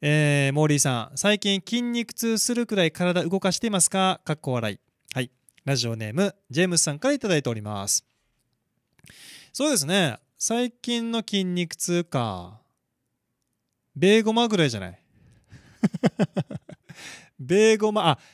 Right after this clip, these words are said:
筋肉痛っていうか、あの、手がつりそうになってた。あの、ベーゴマのコマの紐をね、回す、あの、な-、なんていうの？ま、な-、なんだろう、巻きつけないといけないんですけど、このベーゴマの紐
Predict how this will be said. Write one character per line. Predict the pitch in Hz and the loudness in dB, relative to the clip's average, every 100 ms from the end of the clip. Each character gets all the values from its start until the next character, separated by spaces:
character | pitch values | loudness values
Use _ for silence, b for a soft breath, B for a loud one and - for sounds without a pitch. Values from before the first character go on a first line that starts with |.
| b - | b -6
筋 | 262 | -2
肉 | 277 277 - | 0 -2 -2
痛 | - 285 | -2 -2
っ | |
て | 277 196 | -2 -4
い | |
う | 147 | -2
か、 | 131 107 101 - - | -2 -2 -6 -12 -6
あ | 143 | -4
の、 | 135 123 117 _ | -2 -4 -6 _
手 | - | -4
が | 277 269 | -2 0
つ | - 262 | 2 2
り | 254 | 4
そ | 262 262 | 2 2
う | |
に | |
な | 226 | 0
っ | |
て | - 131 | -2 -6
た。 | 90 - _ - | -8 -12 _ -4
あ | 143 | -2
の、 | 131 123 117 107 | -2 -2 -2 -4
ベ | 117 196 247 | 0 2 2
ー | 240 | 0
ゴ | 233 | 0
マ | 226 | 0
の | 220 208 | 0 -2
コ | - 233 | -2 -2
マ | 247 | 0
の | 220 208 185 _ | 0 -2 -4 _
紐 | - 247 247 240 | -6 -2 0 0
を | 233 | 0
ね、 | 277 _ _ _ _ _ - | -4 _ _ _ _ _ -6
回 | 170 196 | 2 4
す、 | 185 190 - | 2 0 -2
あ | 160 151 | -4 -2
の、 | 175 | -4
な-、 | 170 185 | -6 -4
な | 196 | -4
ん | |
て | 156 | -4
い | |
う | |
の？ | 107 110 | -6 -6
ま、 | 151 196 - | 0 0 0
な-、 | 165 180 | -8 -8
な | 170 165 | -6 -4
ん | |
だ | 147 | -4
ろ | 101 - | -6 -2
う、 | |
巻 | 180 202 | -2 -2
き | - | -4
つ | |
け | 240 | -2
な | 226 | 0
い | 214 | 0
と | |
い | 247 | 0
け | 196 | 0
な | 151 | -2
い | |
ん | |
で | 135 | -2
す | - | -4
け | 117 | -2
ど、 | 120 101 B B B B B B B | -2 -4 B B B B B B B
こ | - | -8
の | 147 | -6
ベ | 113 175 254 277 | -2 0 2 2
ー | 262 | 0
ゴ | 262 | 0
マ | 262 | 0
の | 254 262 254 240 - | 0 0 0 -2 -6
紐 | - - 220 214 214 220 208 - | -10 -4 -2 0 0 0 0 -4